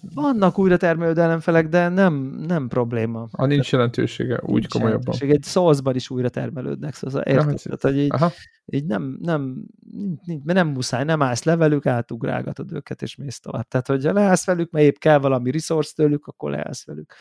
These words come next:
Speaker 1: Nem tudom, nagyon, tényleg a pályadizájn, ahogy, ahogy viszi magát, ahogy, ahogy, ahogy, tehát amikor így a flow működik, és épp nem azt keresed, hogy hol kell tovább menni,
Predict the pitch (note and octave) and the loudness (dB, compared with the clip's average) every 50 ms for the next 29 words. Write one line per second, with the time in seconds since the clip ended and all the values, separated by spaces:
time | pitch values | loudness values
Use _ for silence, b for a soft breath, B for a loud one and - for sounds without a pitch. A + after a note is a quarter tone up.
0 | B B B B B B B B B B B B B - F#3+ G3 E3+ C#3+ D3+ C3+ | B B B B B B B B B B B B B 0 2 2 2 2 0 -2
1 | C3 C3+ D#3 E3+ F3 F#3 E3+ D3 C#3 C3+ C3 B2 B2 C#3 - - D#3+ D3 C#3+ B2 | -2 -4 -4 -2 0 0 0 0 0 -2 -2 -4 -6 -6 -2 0 2 2 2 0
2 | C3 C3+ - - E3+ F3 E3+ D#3+ D3 C3+ B2+ B2+ C3 B2 B2 C3+ B2+ B2+ B2+ B2+ | -2 -2 0 0 2 2 4 4 2 2 2 0 -2 -2 -2 -2 -2 -2 -4 -4
3 | B2+ C3 C3 B2+ B2+ B2+ - B2+ C3 C3+ C3+ B2+ C3 C3+ E3 E3+ - - - C#3+ | -6 -6 -6 -6 -6 -6 -6 -6 -4 -4 -4 -4 -4 -6 -6 -6 -6 -4 -4 -2
4 | C3+ C3+ B2+ B2+ C3 B2+ A#2+ A#2+ A#2+ - - C3+ B2 B2+ C#3 C3+ C3 B2 B2 D3 | 0 2 2 2 2 2 0 0 -2 -2 -4 -4 -2 0 0 0 0 -2 -4 -4
5 | C#3+ C3 C#3 C#3 C3+ C3 b b b b b b b b _ _ - A#2 A#2+ C3+ | -4 -2 0 0 0 -2 b b b b b b b b _ _ -12 -10 -8 -6
6 | C#3 C3 B2+ B2+ - - - D3 D#3+ D#3+ E3 D#3+ E3 D#3 E3 D#3+ D#3+ D3+ - - | -6 -6 -8 -10 -8 -4 -2 0 0 0 2 2 2 4 4 4 4 4 2 0
7 | G3 F#3+ F#3 D3+ D3+ D#3+ D#3+ - F3 D#3+ E3 D3+ D#3 - F3 E3 D#3 - D3+ D#3 | 0 0 0 0 0 0 0 0 0 -2 -2 -4 -4 -4 -6 -6 -6 -6 -6 -4
8 | D3+ C3+ B2 - - C#3 C3+ C3+ - B2+ B2+ A#2+ - C#3+ C#3 C3+ B2 A2+ - - | -4 -4 -4 -2 -2 0 0 -2 -2 -6 -8 -4 -4 -4 -4 -2 -4 -4 -2 -2
9 | B2+ C3+ C3+ C#3 C#3 C#3+ C#3+ D3 D3+ D3+ D3+ D3 | 2 2 2 2 2 -2 -2 -2 0 0 0 -2